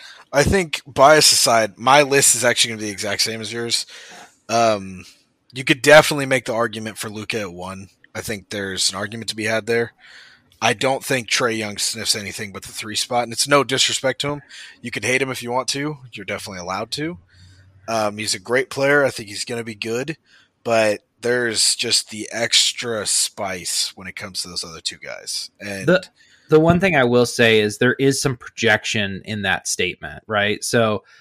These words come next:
Speaker 2: obviously we're saying the end of their career. Like, right now, Luka is the best player out of
Speaker 1: Yeah.
Speaker 2: all of them by far.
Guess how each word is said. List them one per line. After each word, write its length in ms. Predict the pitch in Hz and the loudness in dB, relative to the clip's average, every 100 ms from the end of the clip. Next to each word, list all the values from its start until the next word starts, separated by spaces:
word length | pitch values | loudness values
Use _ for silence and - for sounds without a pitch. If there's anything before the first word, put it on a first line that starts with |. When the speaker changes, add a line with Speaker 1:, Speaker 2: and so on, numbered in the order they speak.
| _ | _
Speaker 2:
obviously 380 | 131 147 143 147 | 4 4 4 4
we're 140 | 131 | 2
saying 320 | - 127 127 | 2 2 2
the 140 | 120 - | 0 -2
end 140 | 113 | 0
of 80 | 117 | 2
their 100 | 110 | 0
career. 560 | - 113 107 113 131 - | -2 -2 4 4 4 2
Like, 220 | 135 113 | 0 0
right 320 | 127 139 180 127 | 4 6 6 6
now, 300 | 127 127 113 | 6 8 6
Luka 560 | 107 127 120 120 107 | 4 2 4 2 2
is 180 | 117 104 | -2 -4
the 80 | 101 | 0
best 280 | 110 - - | 0 0 -2
player 540 | 110 110 120 131 131 | 2 6 6 4 2
out 140 | 123 127 | 2 4
of 60 | |
Speaker 1:
Yeah. 80 | 123 | 8
Speaker 2:
all 140 | 120 127 | 8 6
of 100 | 123 | 2
them 160 | 127 | 2
by 140 | 110 101 | 2 2
far. 460 | - 110 120 139 | 2 4 6 4